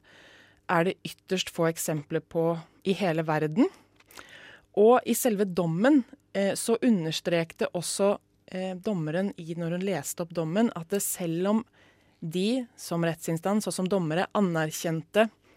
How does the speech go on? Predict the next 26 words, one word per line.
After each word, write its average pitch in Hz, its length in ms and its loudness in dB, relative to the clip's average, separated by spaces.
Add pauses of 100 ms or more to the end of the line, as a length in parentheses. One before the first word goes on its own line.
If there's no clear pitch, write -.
(140)
forbrytelsene 185 960 -2 (340)
og - 140 0
overgrepene 160 720 2
som 180 200 -4
ble 180 120 -2
begått 175 500 -6
mot 185 200 -4
hver 165 440 0 (100)
enkelt 160 480 -4
kvinne, 214 460 0 (1080)
så 214 580 2 (540)
vurderte 175 680 0
de 202 180 2 (840)
totaliteten 196 840 -2
av - 140 -2
angrepene, 165 720 0
og 175 140 4
ikke 175 180 -2
minst 170 320 -2
den 170 160 0
konteksten 160 640 -6
den, 180 160 -2
det 170 300 -6
utspilte 160 500 -8
seg 180 220 -6
i, 196 160 -2